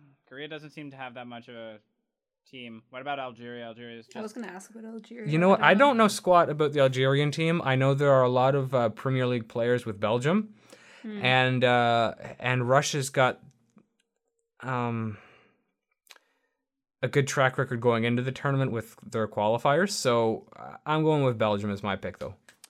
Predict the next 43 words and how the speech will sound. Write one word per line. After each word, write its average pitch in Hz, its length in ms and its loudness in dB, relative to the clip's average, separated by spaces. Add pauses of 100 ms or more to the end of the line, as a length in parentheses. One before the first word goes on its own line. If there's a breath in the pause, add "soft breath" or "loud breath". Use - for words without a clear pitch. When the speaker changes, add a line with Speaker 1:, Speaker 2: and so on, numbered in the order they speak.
(120)
Speaker 1:
Okay, 165 240 -10 (160)
well, 156 240 -12 (160)
based 143 160 -12
on 143 60 -14
what 127 80 -16
you 117 80 -18
said, 113 140 -20
I 107 40 -20
think 107 180 -20
Belgium 101 240 -20
would 95 100 -20
be 101 80 -20
a 101 40 -20
good 104 120 -20
choice. 110 240 -20 (680)
Speaker 3:
Yeah, 175 220 -2 (140)
Steph's 147 320 -4
going 151 180 -2
with 139 80 -4
the 143 60 -10
consensus 151 500 -4
on 170 160 0
Speaker 2:
I 208 40 0
Speaker 3:
this? 220 80 -2
Speaker 2:
guess, 202 280 -4
yeah. 196 220 -8 (280)
Speaker 3:
Okay. 240 360 6 (640 loud breath)
Um, 156 560 8 (1080)
any 156 180 2
games 151 260 4
you 160 40 -2
guys 147 220 4
are 143 60 2
looking 139 240 0
forward 143 280 2
to 151 160 -2
in 143 60 0
the 139 80 -2
coming 143 240 0
weeks? 170 320 -4 (800)
Speaker 1:
Um, 226 560 -8
I'm 208 160 -10
actually 226 400 -12